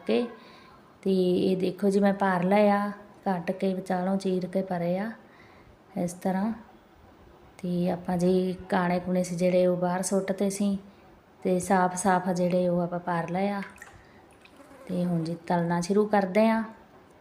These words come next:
ਤੇ ਵੀਡੀਓ ਦੇ ਨਾਲ ਜੀ ਬਣੇ ਰਹੋ, ਸਕਿਪ ਨਾ ਕਰਿਓ।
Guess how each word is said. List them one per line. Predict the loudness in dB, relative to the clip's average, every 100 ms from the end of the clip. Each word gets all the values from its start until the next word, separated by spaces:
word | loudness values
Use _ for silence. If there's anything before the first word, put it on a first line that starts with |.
| -20 -20 -20 -20 -20 -20 -20 -20 -20 -8
ਤੇ | -2 0
ਵੀਡੀਓ | 0 2 2
ਦੇ | 4
ਨਾਲ | 2 2 0
ਜੀ | 0
ਬਣੇ | 0 2 2
ਰਹੋ, | 4 2
ਸਕਿਪ | -2 -4 -2 0
ਨਾ | 0
ਕਰਿਓ। | 0 0 0 0